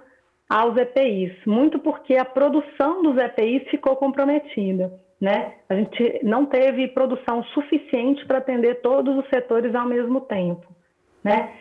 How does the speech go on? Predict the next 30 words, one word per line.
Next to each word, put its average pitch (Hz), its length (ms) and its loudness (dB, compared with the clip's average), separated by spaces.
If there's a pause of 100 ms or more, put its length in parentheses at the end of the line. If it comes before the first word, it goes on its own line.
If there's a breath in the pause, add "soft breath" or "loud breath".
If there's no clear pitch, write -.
(200 loud breath)
Depois 302 440 2
a 294 40 2
gente 285 160 2
começou 285 340 2
com 277 160 2
outro 349 300 0
problema, 220 560 0
começou 240 560 0
a 302 180 2
haver, 202 560 0 (320 soft breath)
é, 190 600 2 (300)
a 202 120 -2
disponibilidade 208 960 0
pra 220 180 -2
compra 311 500 0
desses 220 320 -2
epis, 196 680 0 (440 soft breath)
mas 226 160 2
num 277 200 2
segundo 302 340 4
momento 294 460 2
o - 80 -2
preço 320 420 0
desse, 240 320 0
desses 214 340 0
epis, 208 440 0
por - 160 -10
causa 262 280 0
da 233 120 0
demanda, 226 600 0